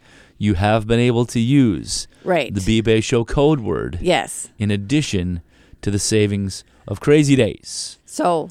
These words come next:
Speaker 2: let's see if she does that or not, 'cause she's not here to tell us that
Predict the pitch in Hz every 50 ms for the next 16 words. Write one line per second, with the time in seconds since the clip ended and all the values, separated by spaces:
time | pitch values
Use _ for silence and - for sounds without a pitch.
0 | - - - 156 175 - - - - - - _ _ _ _ _ _ _ _ -
1 | - - 190 180 180 170 - - 196 165 156 156 156 156 - - 175 160 151 -
2 | _ - 156 165 151 135 110 71 - - - - - - - 202 - 175 - -
3 | - - 180 180 180 - - - 135 147 170 185 - - 175 170 165 -